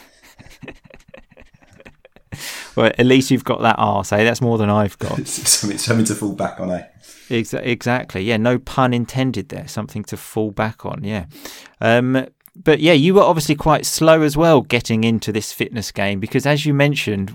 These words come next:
Speaker 1: when we were at university, you weren't quite the fitness fanatic that you are now, really, are you? And, uh, I mean, let's not beat around the bush here. So when I say let's not beat around the bush, let's not try and use nice words.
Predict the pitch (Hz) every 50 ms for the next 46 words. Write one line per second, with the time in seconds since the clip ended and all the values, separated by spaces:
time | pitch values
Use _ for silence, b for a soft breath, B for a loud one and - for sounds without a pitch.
0 | - - 131 123 131 127 127 127 120 127 139 139 135 123 113 - 123 127 123 117
1 | 110 131 135 131 131 - - 95 - 101 101 - 147 147 B B B B B B
2 | B B B B B B B B B B B B B B B B _ - 147 151
3 | 190 202 202 180 - - - - 202 196 185 147 147 143 151 151 143 131 123 -
4 | - - - 165 - - 165 147 143 147 - - - - - - - - 151 143
5 | 147 147 143 - - - 135 - - - - - - - - 135 143 139 - 143
6 | 135 139 143 139 131 131 135 147 147 131 110 95 92 98 - - - 110 120 143
7 | 107 101 101 104 110 127 135 131 113 104 110 - 143 147 147 139 135 135 147 -
8 | 143 143 147 143 135 127 123 120 - - _ _ _ _ _ _ - - 131 131
9 | 131 135 135 135 - - _ _ _ _ _ _ _ - 147 139 - - 160 160
10 | 156 156 151 147 - 123 135 131 127 123 101 139 131 120 - - 101 98 98 107
11 | 110 - - 113 101 95 95 - _ _ - 117 110 110 110 - 110 110 110 110
12 | - - 131 123 - - 131 120 107 117 117 113 113 110 98 117 120 120 - -
13 | 139 139 - - - 151 139 117 - - 135 127 123 120 120 123 123 113 107 113
14 | 123 120 117 117 110 - - 107 98 98 101 98 101 -